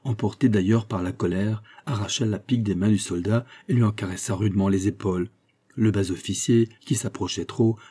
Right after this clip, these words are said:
eut sa part de la distribution. Tous deux poussèrent des cris furieux,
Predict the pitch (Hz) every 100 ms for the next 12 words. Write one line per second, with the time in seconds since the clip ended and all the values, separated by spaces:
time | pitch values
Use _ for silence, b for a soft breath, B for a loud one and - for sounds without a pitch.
0 | - 160 - 104 113 104 101 87 87 -
1 | - 95 90 - 92 95 b b b b
2 | b - 123 104 107 - - 98 95 92
3 | 110 - 101 98 120